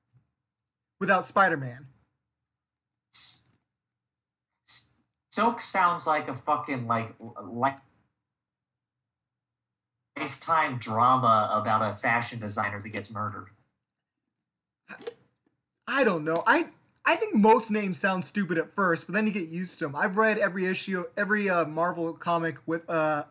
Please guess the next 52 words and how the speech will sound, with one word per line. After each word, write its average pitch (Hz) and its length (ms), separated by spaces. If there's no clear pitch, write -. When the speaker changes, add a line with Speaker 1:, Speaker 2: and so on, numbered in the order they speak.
Speaker 1:
of 165 160
her 156 240
series, 147 540
so 170 380
I'm 202 180
used 202 280
to 175 40
the 151 100
name. 151 300
I 143 80
don't 170 100
really 160 180
think 170 200
about 139 220
it. 156 60
It's 156 120
a, 185 140
it's 170 200
a 180 40
good 190 200
name 180 200
to 151 80
me, 160 260
and 170 100
she's 202 140
a 202 40
cool 233 180
character. 220 520
I'm 196 160
just 190 120
confused 208 340
at 202 80
how 190 140
that's 196 200
gonna 180 160
work 175 240
as 170 140
its 151 100
own 175 140
T 160 180
V 185 180
series, 151 360
especially, 226 380
like, 170 160
Spider-Man 330 420
stuff 220 400
is 175 80
so 220 280
high 196 140
bu-, 170 280
high 202 100
budget, 190 460